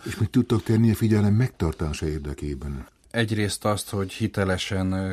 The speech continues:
Speaker 2: képviseljük azt az álláspontot, és saját gyakorlatunkba bevezetjük, hogy mi személyesen is részt veszünk ebbe a munkába, elutazunk
Speaker 1: Tehát a
Speaker 2: határon
Speaker 1: visszajelzés.
Speaker 2: túlra.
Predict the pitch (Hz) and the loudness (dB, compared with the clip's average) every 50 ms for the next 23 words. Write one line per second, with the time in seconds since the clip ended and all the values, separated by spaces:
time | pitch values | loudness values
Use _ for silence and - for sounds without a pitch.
0 | 90 - - 98 95 - 98 - - 101 92 92 92 92 - - - 104 101 90 | -6 -6 -8 -8 -6 -6 -8 -8 -6 -4 -4 -2 -4 -4 -6 -8 -4 -2 -2 -2
1 | - - - - - - - - - 92 92 98 95 92 92 90 87 87 - - | -2 -6 -8 -10 -16 -20 -20 -14 -10 -8 -4 -2 -2 -2 -2 -2 -4 -4 -8 -8
2 | - 92 90 87 - 98 90 87 - - - - - - - - - - 98 - | -6 -6 -6 -6 -6 -6 -8 -8 -10 -16 -20 -20 -20 -20 -20 -20 -12 -8 -6 -2
3 | - 123 110 101 98 98 95 92 - - - _ _ 107 104 95 - 107 98 95 | 0 2 2 4 4 2 2 0 -4 -14 -20 _ _ -4 -4 -2 -2 -2 -2 -2
4 | 92 90 - 98 90 90 92 92 98 95 92 87 92 92 90 95 - 95 104 107 | -2 -4 -4 -6 -4 -4 -2 -2 -2 -2 -2 -4 -4 -6 -8 -8 -4 -2 0 0
5 | 95 - - 117 107 101 98 90 82 78 - - 95 92 90 - - 107 107 101 | 0 0 0 2 2 2 2 0 -2 -4 -6 -4 -4 -4 -4 -4 -2 0 0 0
6 | 92 - - - 90 - - - 90 90 - 98 90 85 85 87 87 87 85 85 | 0 0 -2 -6 -8 -6 -4 -6 -6 -6 -4 -6 -8 -6 -4 -4 -4 -4 -4 -6
7 | 85 - 95 87 87 95 90 - 110 107 95 90 - - 90 85 80 85 90 90 | -6 -6 -6 -6 -6 -6 -6 -4 -2 0 0 -2 -2 -6 -8 -8 -6 -4 -4 -2
8 | 98 101 95 107 98 90 95 104 98 98 110 101 92 92 85 85 98 95 90 85 | 0 0 2 2 2 4 4 4 6 6 6 6 4 4 4 2 2 2 2 2
9 | 95 | 2